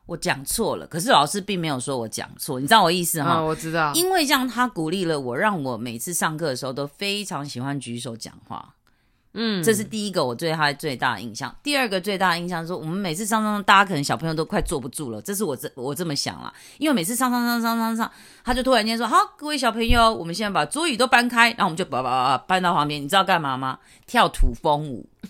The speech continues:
Speaker 1: <laughs> 然后跳完了，再搬回来，再继续上课。所以我们每次都觉得上课很有趣。
Speaker 2: 土风舞怎么跳啊？
Speaker 1: 老师都会教我们，就两个两个在那边跳，这样，噔，噔，噔，噔，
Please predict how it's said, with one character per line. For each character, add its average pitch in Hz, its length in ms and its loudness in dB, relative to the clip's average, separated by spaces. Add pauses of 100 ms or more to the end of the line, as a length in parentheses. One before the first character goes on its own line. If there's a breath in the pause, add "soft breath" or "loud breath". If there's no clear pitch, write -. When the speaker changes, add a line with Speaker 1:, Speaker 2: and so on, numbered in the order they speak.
Speaker 1:
<laughs> 359 340 4
然 202 120 12
后 302 140 12
跳 302 180 12
完 214 220 12
了， 196 200 10 (220 loud breath)
再 330 120 6
搬 262 240 12
回 214 140 10
来， 180 140 12
再 196 80 6
继 185 140 0
续 190 100 -2
上 160 300 0
课。 147 280 -6
所 - 180 0
以 359 40 8
我 370 80 8
们 233 160 8
每 185 160 2
次 214 80 0
都 254 100 8
觉 202 160 2
得 185 220 2
上 214 240 2
课 190 160 -4
很 135 220 -8
有 143 240 -6
趣。 - 280 -12 (300)
Speaker 2:
土 175 200 -4
风 226 260 2
舞 202 80 -4
怎 139 100 -10
么 127 80 -12
跳 135 280 -4
啊？ - 220 -16 (220)
Speaker 1:
老 135 160 -4
师 180 160 -8
都 185 100 0
会 180 100 2
教 160 200 0
我 147 40 -2
们， 135 120 -4
就 175 100 0
两 135 200 -2
个 127 100 -8
两 117 140 -10
个 117 120 -10
在 131 120 -8
那 143 80 -6
边 143 120 -8
跳， 117 260 -10
这 - 100 -16
样， - 100 -18
噔， 117 40 -12
噔， 135 80 -10
噔， - 80 -14
噔， - 140 -16